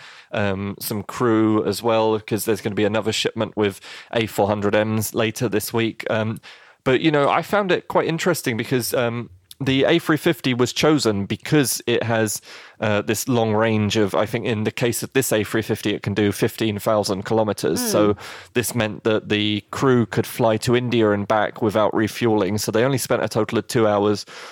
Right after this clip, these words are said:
Speaker 1: on the ground. And the only people that really got off the plane were the loadmasters who had to, um, help unload everything. Um, the
Speaker 2: Yeah.
Speaker 1: pilots, the crew, everyone else stayed on board. Um, and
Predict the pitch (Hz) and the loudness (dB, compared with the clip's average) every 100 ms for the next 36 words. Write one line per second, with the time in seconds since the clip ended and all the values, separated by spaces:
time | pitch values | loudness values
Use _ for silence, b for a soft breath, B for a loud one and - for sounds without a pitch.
0 | B 110 104 104 113 104 101 98 104 104 | B 0 0 0 2 2 0 0 0 2
1 | 117 117 120 113 104 98 113 104 95 110 | 2 0 -2 0 0 2 2 2 2 0
2 | 107 - 104 123 117 98 95 101 110 107 | 0 -2 -2 0 0 0 0 2 2 2
3 | 101 101 - 85 95 107 101 98 - 104 | 0 0 0 -2 0 0 0 -2 0 2
4 | 101 B B B B 107 98 104 113 107 | 0 B B B B 0 0 -2 0 0
5 | - 101 113 123 95 - 92 - 92 104 | 0 2 4 4 4 2 -2 0 0 2
6 | 87 101 101 277 120 110 107 - - 95 | 0 0 0 0 4 4 2 0 -4 -6
7 | - 107 104 104 101 101 98 - 107 101 | 0 2 2 2 0 0 -2 -2 0 0
8 | 101 98 98 95 - - 104 101 104 - | 0 0 2 0 -2 -4 -2 -2 -4 -12
9 | _ _ _ _ _ _ B B B B | _ _ _ _ _ _ B B B B
10 | B 113 107 113 113 117 | B 0 2 0 -2 -4